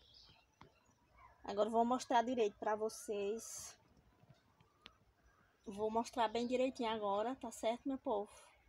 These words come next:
Então, se você é novo ou nova, se inscreva, ative, ative o sininho.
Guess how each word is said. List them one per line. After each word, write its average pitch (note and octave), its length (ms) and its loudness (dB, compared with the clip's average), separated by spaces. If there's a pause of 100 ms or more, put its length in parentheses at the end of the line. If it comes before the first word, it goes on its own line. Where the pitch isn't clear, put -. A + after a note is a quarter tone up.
(640)
Então, - 160 -4
se A#3 120 -12
você A3+ 260 -4
é C4 80 2
novo A#3 480 2
ou A3+ 100 2
nova, G#3 560 0 (840)
se - 120 -14
inscreva, A3 840 0 (680)
ative, A#3+ 400 -4 (360)
ative B3+ 340 2
o - 20 0
sininho. B3+ 540 0